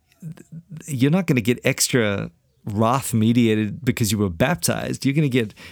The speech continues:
wrath mediated because, uh, you pretended to believe and were baptized, and, uh, you, you in fact did not believe in the Gospels and, uh, the gospel. And to the degree that you knew the gospel and w-,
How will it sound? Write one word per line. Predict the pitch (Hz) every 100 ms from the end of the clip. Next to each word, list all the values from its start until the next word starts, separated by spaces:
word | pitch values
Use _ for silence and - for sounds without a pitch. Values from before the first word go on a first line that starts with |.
| -
wrath | 104 117 143 - -
mediated | 110 131 139 127 113 107
because, | 120 - 113 110 104 - - - _ -
uh, | 107 104 104 110
you | 117 98 117 104
pretended | - 113 - 180 139
to | -
believe | 104 107 147 214
and | 123 101
were | 98
baptized, | 95 92 - 98 95 95 - - - _
and, | 107 101 98 - -
uh, | 98 98 98
you, | 98 107
you | - 104 98
in |
fact | 90 110 -
did | 98
not | 92 92
believe | 95 92 87
in |
the | 87
Gospels | 87 135 120 107 - -
and, | 110 101 - - 92
uh, | 104 104
the | 104
gospel. | 135 -
And | 98 -
to |
the | 131
degree | 101 113 123
that | 113
you | 104
knew | 95 127 185
the | 120
gospel | 101 90 - 104
and | 104
w-, | 101